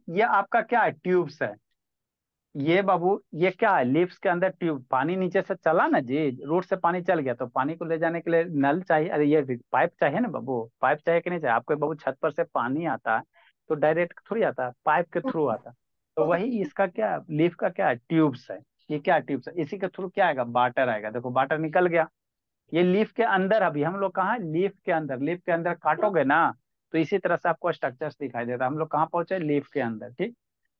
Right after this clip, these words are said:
ये आपका बाबू guard cell इसको कहते हैं। क्या कहते हैं? guard cell कहते हैं, guard सेल कहते हैं ना। इसी के through क्या आएगा? का-, ये माने समझो ना, small small pores है। देखो इसी के through क्या आ रहा है? carbon dioxide आ रहा है। कहाँ आ रहा है? लीफ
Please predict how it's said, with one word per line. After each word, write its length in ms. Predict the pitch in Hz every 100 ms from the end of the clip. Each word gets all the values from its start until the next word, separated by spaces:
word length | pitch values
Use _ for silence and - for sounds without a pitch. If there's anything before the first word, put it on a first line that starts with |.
| _
ये 220 | 147 196 508 185
आपका 280 | 185 -
बाबू 240 | 180 180 208
guard 480 | 165 147 131 143 135
cell 260 | 175 156
इसको 280 | 139 - 127
कहते 260 | 117 107 120
हैं। 80 |
क्या 140 | 143 143
कहते 280 | 151 151 190
हैं? 60 | 165
guard 360 | 131 123 127
cell 240 | 120 147 123
कहते 280 | 117 117
हैं, 120 | 117 117
guard 240 | 117 120
सेल 200 | - 113
कहते 220 | 110 -
हैं 80 | 202
ना। 140 | 131 - _ _ _ -
इसी 280 | 160 190 240
के 100 | 220
through 300 | - 214 214
क्या 120 | 220
आएगा? 180 | 185 147
का-, 240 | - -
ये 140 | 170 165
माने 200 | 180 180
समझो 300 | 180 196 240
ना, 200 | 185 156
small 260 | 185 185
small 300 | 185 - 180 - 156
pores 320 | 156 135 127
है। 60 | 104 _ _ _ _ -
देखो 180 | 147 190
इसी 280 | 175 220
के 100 | 226
through 280 | 185 196 196
क्या 140 | 214 202
आ 20 |
रहा 100 | 147
है? 60 |
carbon 340 | 127 151 160 165
dioxide 440 | 165 - 180 185
आ 60 | 180
रहा 120 | 180
है। 60 | -
कहाँ 200 | 180 196
आ 40 |
रहा 100 | 139
है? 60 | 120
लीफ 260 | 135 170